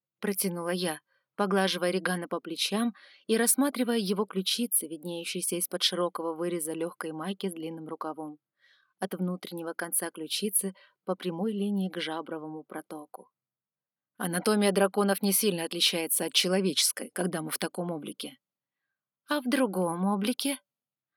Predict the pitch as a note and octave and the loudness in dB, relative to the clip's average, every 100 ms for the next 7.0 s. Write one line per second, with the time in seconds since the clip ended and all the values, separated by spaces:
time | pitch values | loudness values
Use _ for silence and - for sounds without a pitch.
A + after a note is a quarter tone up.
0 | _ _ _ - G3 F3+ F3+ A3+ - B3+ | _ _ _ -4 -2 0 -2 -2 -2 0
1 | C4 - B3+ A#3 D#3+ D#3 - F3+ _ _ | 0 2 2 2 0 0 -2 -2 _ _
2 | F#3+ F#3 F3 D#3+ D#3 D#3+ E3+ F#3 - A3+ | -4 0 0 -2 -2 -4 -2 -2 0 2
3 | - A#3+ G3+ D#3+ - _ _ _ _ - | 4 4 2 0 -8 _ _ _ _ -2
4 | G#3+ F#3 - F3+ F#3+ - F3 E3 F3 - | 0 -2 -4 -4 2 2 2 0 0 0
5 | D#3 - _ _ _ _ _ G#3+ F#3+ F#3 | -2 -12 _ _ _ _ _ -4 -2 0
6 | F#3+ F3+ E3+ F#3 G#3 G3+ F#3+ - - | 0 -2 -4 -4 -4 -4 -4 0 -2